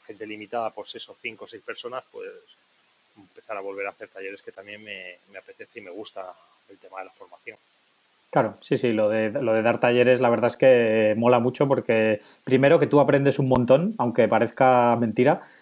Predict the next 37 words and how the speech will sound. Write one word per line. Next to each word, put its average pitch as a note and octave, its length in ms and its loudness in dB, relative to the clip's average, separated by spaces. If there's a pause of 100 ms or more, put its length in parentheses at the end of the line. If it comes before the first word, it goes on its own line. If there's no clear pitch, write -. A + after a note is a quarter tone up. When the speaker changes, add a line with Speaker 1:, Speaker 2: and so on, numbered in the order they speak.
(140)
Speaker 2:
pero A#2 340 4
enseñando, C3 680 2
se, B2 460 6
como A#2 240 0
que A2+ 460 2
todo C#3 180 6
lo, D3 240 2
como, B2 320 -2
como B2 180 -2
tienes C#3+ 240 0
que D3+ 200 2
contarles C#3+ 580 0
lo C3+ 120 4
que B2+ 100 2
sabes, D3+ 680 0
como C3 220 0
que B2+ 80 2
lo A#2 160 2
tienes C3 220 0
que - 80 0
estructurar B2+ 580 2
mucho B2+ 240 -4
en A#2+ 60 -4
tu B2 100 -2
cabeza, A#2+ 340 0
¿no? C3 140 -2
Y E3 60 2
al G2+ 120 -2
final A#2+ 640 0 (220)
te B2 80 2
ayuda B2+ 340 4
mucho C3 280 0
a A#2+ 80 2
ti A#2+ 100 0
mismo C3 440 0
a, A2 480 0 (360)
a, A2 240 0